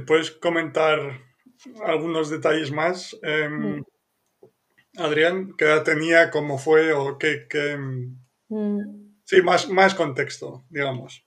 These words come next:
Speaker 1: sí. Y bueno, aquí, eh, Mari comenta que no tiene que ver con el tema, pero Francisco, no sabía que existía iVoox y he descubierto un nuevo mundo de español en él. Gracias.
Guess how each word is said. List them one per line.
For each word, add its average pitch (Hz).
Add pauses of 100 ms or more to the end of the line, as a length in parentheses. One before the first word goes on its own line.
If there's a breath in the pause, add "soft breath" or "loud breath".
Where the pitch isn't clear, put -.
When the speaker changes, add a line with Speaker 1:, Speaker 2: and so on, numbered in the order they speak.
Speaker 1:
sí. 143 (1800 loud breath)
Y 151
bueno, 139
aquí, 151 (800)
eh, 143
Mari 151
comenta 156 (1700 soft breath)
que 143
no 147
tiene 151
que 156
ver 147
con 147
el 139
tema, 147
pero 147
Francisco, 170
no 151
sabía 165
que 151
existía 147
iVoox 165
y 156
he 156
descubierto 160
un 160
nuevo 156
mundo 156
de 151
español 147
en 139
él. 135
Gracias. -